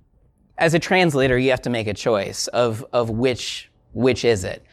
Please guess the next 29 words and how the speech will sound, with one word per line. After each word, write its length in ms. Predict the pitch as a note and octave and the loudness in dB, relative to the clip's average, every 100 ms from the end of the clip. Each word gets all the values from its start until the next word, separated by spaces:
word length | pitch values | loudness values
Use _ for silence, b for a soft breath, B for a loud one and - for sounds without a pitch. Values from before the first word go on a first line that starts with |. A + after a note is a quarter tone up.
| b | b
Uh, 260 | - A2+ A2+ | 0 4 4
is 120 | A#2 | 4
he 80 | C3+ | 2
just 300 | B2 C3 - | 2 0 0
saying, 500 | - C#3+ B2 A2+ A2+ | 0 4 4 2 2
"Whoa, 460 | B2+ E3+ A#2+ - B2 | 2 2 2 -4 -6
yeah, 300 | C#3 C#3+ G#2 | 0 0 0
what, 300 | A2 C3 C3 | -2 -4 -2
what's, 280 | C3 E3+ - | 0 0 0
what's 240 | D#3+ E3+ | -2 0
going 240 | - D#3+ D#3 | 0 2 4
on, 400 | E3+ F3 F3+ F3+ | 6 4 2 -2
sir? 340 | - F#3+ F#3 | 2 4 6
I, 120 | F3 | 6
I, 360 | F3 D#3 D3+ D3+ | 4 2 2 2
I 20 | |
don't 180 | D#3+ E3 | 2 2
know 140 | D#3+ | 2
who 100 | D3+ | 2
you 240 | F3 D#3+ E3 | 2 4 2
are." 120 | E3+ | 2
What, 280 | C3+ G2 - B B B | 0 -8 -12 B B B
or 280 | E3+ F3+ G3 | 4 4 4
is 120 | E3+ | 0
he 80 | E3 | -2
saying, 680 | - D#3+ D3 C#3 B2+ B2+ - - | -2 0 2 0 -2 -10 -14 -4
"Lord, 460 | E3 G3+ A#2+ G#2 | 2 2 2 -2
like 180 | C#3 B2 | -6 -2
God, 480 | F3+ G3 D3 B2+ | 0 2 2 0